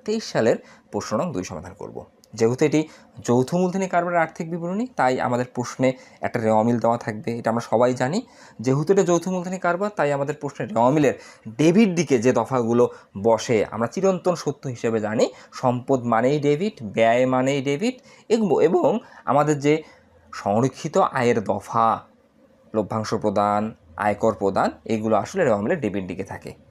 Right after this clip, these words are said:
এবং আমাদের রেওয়া মিলের ক্রেডিট দিকে থাকে শেয়ার মূলধন, দায়সমূহ, আয়সমূহ, প্রারম্ভিক রক্ষিত বা সংরক্ষিত আয়ের জের এবং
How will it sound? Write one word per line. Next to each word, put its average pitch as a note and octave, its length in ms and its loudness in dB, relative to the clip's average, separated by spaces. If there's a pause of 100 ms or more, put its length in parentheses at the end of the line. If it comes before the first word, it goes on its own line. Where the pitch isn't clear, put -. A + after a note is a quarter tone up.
(220)
এবং G#3 280 4 (200)
আমাদের C#3+ 240 2
রেওয়া C#3+ 160 4
মিলের D#3 200 0
ক্রেডিট C3+ 220 -2
দিকে B2 220 0
থাকে G#2+ 400 -2 (840)
শেয়ার G#2 280 -2
মূলধন, G#2+ 500 -2 (560)
দায়সমূহ, A2 680 -4 (340)
আয়সমূহ, D3 720 -4 (920)
প্রারম্ভিক C3+ 500 2
রক্ষিত C#3+ 400 -2
বা D#3 280 2
সংরক্ষিত A#2+ 580 -4
আয়ের C3+ 260 0
জের C#3+ 180 -4 (960)
এবং F#3+ 320 2